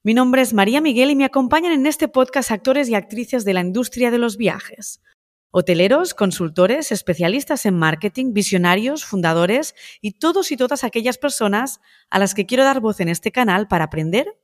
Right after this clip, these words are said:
compartir e inspirar.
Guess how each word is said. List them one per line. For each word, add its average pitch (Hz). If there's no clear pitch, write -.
compartir 165
e 233
inspirar. 285